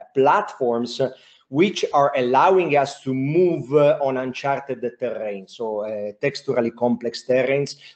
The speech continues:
where basically the tracked wheels of the crawlers would not be able to advance. And these are types of, uh, of tests we are trialing now, uh, connecting those platforms to the, to the cable observatories.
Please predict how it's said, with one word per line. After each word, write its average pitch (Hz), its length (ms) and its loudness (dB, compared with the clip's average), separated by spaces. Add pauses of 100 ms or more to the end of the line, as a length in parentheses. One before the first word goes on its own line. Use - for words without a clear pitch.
where 127 140 4
basically 131 480 0
the 113 120 0 (120)
tracked 139 400 0
wheels 135 300 -2
of 123 140 -4
the 113 60 -8
crawlers 131 540 0
would 117 120 -6
not 117 240 0
be 110 100 -8
able 107 200 -6
to 98 100 -12
advance. - 420 -14 (240)
And 135 140 4
these 160 220 4
are 143 240 4
types 139 280 2
of, 104 160 0
uh, 110 380 4
of - 240 0
tests 147 300 4
we 123 240 4
are 127 200 2
trialing 135 580 4
now, 139 400 2 (400)
uh, 120 280 4
connecting 135 480 0
those 123 160 0
platforms 123 600 -2
to 123 120 -8
the, 92 420 -2 (120)
to - 80 -10
the 120 100 -2
cable 104 280 -2
observatories. - 760 -12